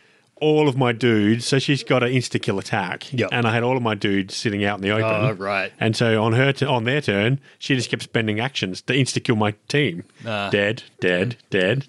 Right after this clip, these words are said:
Speaker 1: dead. And then you've got, uh, hero units that give you extra action points.
Speaker 2: Yep.
Speaker 1: So she killed all my hero units, so I
Speaker 2: Oh.
Speaker 1: lost all my extra action points.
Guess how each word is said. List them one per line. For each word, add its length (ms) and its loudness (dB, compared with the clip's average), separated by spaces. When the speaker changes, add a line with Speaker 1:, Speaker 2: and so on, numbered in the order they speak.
Speaker 1:
dead. 320 -2
And 120 0
then 140 2
you've 140 0
got, 260 0
uh, 140 -2
hero 320 2
units 460 0
that 100 -8
give 160 0
you 180 4
extra 260 -4
action 260 -4
points. 460 -2
Speaker 2:
Yep. 180 0
Speaker 1:
So 100 -2
she 180 0
killed 160 0
all 140 2
my 120 2
hero 180 0
units, 320 0
so 60 2
I 20 4
Speaker 2:
Oh. 40 2
Speaker 1:
lost 160 -2
all 120 2
my 100 0
extra 220 -4
action 240 -8
points. 440 -6